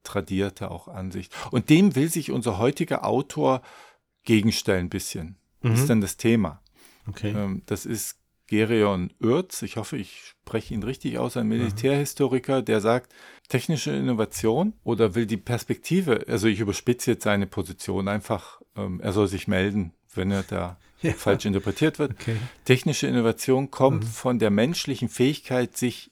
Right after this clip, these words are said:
Speaker 1: in Geschichten, in Science Fiction,
Speaker 2: Aha.
Speaker 1: Zukunft vorstellen zu können. Also Sci-Fi als Konstruktionsanleitung
Speaker 2: Mhm.
Speaker 1: sozusagen.
Speaker 2: Ja.
Speaker 1: Und da schreibt er ein, einen Aufsatz, der heißt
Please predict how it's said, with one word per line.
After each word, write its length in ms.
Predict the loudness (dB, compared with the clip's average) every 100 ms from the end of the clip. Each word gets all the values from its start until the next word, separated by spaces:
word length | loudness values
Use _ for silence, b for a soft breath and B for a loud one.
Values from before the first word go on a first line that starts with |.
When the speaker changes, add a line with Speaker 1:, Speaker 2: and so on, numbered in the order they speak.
| -6
Speaker 1:
in 120 | -4
Geschichten, 760 | 0 2 2 0 -4 -4 -4 -8
in 140 | -4 -2
Science 320 | 0 0 0
Fiction, 560 | -4 -4 -6 -6 -6 -10 _ _
Speaker 2:
Aha. 300 | -6 -2 -4 -6 _ -4
Speaker 1:
Zukunft 360 | 0 2 2 2
vorstellen 460 | 2 2 -2 -2
zu 120 | -4 -10
können. 360 | -8 -8 -10 -18 B B B
Also 360 | 2 4 2 b b _ _ _ _
Sci-Fi 680 | -2 4 4 4 0 0 0
als 600 | 0 2 0 -4 -12 -14 _ _ -2 -2 -2
Konstruktionsanleitung 920 | -8 0 2 2 2 4 4 2 0
Speaker 2:
Mhm. 40 | -2
Speaker 1:
sozusagen. 760 | 0 0 0 0 0 -2 -8 -2
Speaker 2:
Ja. 280 | 0 0 -2 _ _
Speaker 1:
Und 180 | -8 -4
da 80 | -4
schreibt 380 | 2 2 2 2
er 320 | 2 0 -2
ein, 340 | 0 2 0 -2
einen 260 | -4 -2 -2
Aufsatz, 640 | -4 -2 -2 -2 -6 -10
der 160 | -4 0
heißt 400 | 2 0 -2 -16